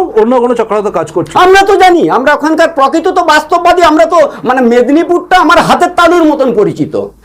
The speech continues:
Speaker 2: কারণ আমি রমাপ্রসাদ তেওয়ারির সময় তখন অবিভক্ত পশ্চিম মেদিনীপুরের টোটাল সাংগঠনিক দায়িত্বটা আমি সামলেছিলাম। তখন পূর্ব মেদিনীপুর, পশ্চিম মেদিনীপুর, ঘাটাল,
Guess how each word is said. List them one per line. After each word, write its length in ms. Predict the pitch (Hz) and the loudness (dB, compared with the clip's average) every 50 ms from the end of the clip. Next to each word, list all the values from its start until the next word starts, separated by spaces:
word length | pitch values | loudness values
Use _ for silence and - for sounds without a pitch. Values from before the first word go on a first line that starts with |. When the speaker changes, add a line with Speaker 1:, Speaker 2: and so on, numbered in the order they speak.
| - - - | -14 -8 -4
Speaker 2:
কারণ 420 | 202 208 226 277 320 359 349 320 311 - - _ - | -2 0 2 2 2 2 0 0 -4 -8 -14 _ -6
আমি 340 | - 165 180 220 262 277 | -4 -2 0 0 0 0
রমাপ্রসাদ 720 | 262 254 240 240 254 277 269 277 277 277 277 277 302 277 220 - | 0 0 0 0 0 0 0 0 -2 -4 -2 -4 -6 -6 -4 -2
তেওয়ারির 480 | - 240 240 240 240 240 262 269 277 262 247 - - - - | 0 2 2 2 2 2 0 -2 -4 -6 -6 -12 -18 -20 -20
সময় 540 | - - 214 240 226 190 175 175 190 214 233 - - _ _ _ _ | -10 -6 -2 0 0 0 0 0 0 -2 -4 -8 -14 _ _ _ _
তখন 260 | - 208 208 247 254 247 | -4 -4 -2 -4 -4 -4
অবিভক্ত 720 | - 185 208 208 233 294 285 277 277 262 269 - 320 294 277 277 | -2 -2 -2 -2 -2 -4 -4 -4 -4 -6 -6 -2 -2 -2 0 0
পশ্চিম 340 | 226 226 220 - 254 262 | -2 -2 -2 -2 -4 -2
মেদিনীপুরের 560 | 254 254 254 247 277 277 277 277 277 285 285 285 - - | -2 -2 -2 -2 -4 -4 -4 -2 0 0 -2 -2 -2 -4
টোটাল 340 | 247 240 240 277 302 277 | -4 -2 -2 -2 -4 -4
সাংগঠনিক 720 | 277 - - 233 240 247 247 254 233 240 269 285 277 240 | -6 -6 -8 -8 -6 -4 -4 -4 -2 -2 -2 -4 -2 -2
দায়িত্বটা 380 | 226 233 226 220 - 254 240 240 | -2 -2 -2 -2 -2 -2 -2 -2
আমি 200 | 220 196 190 190 | -2 -2 -2 -2
সামলেছিলাম। 640 | - 165 156 156 151 147 - 135 117 110 101 98 - - _ _ _ _ - _ - | -2 0 0 0 0 0 -2 -6 -6 -6 -8 -8 -12 -18 _ _ _ _ -18 _ -4
তখন 300 | 226 220 220 254 254 240 | -2 -2 0 -2 -4 -4
পূর্ব 320 | 240 247 254 247 233 254 | -2 -2 -2 0 0 0
মেদিনীপুর, 540 | 247 247 254 240 247 254 - 226 247 254 240 | 0 0 -2 -2 -4 -4 -2 -2 -2 -2 -2
পশ্চিম 360 | - 233 233 233 233 247 240 | 0 0 0 0 0 -2 -2
মেদিনীপুর, 600 | 240 240 226 226 240 240 233 247 254 254 254 226 | 0 0 -2 -2 -4 -6 -4 -2 -2 0 0 -2
ঘাটাল, 720 | 185 185 226 240 247 - - - 240 240 247 247 247 247 | -2 -2 -2 -2 -2 -2 -2 -2 0 0 0 0 -2 -4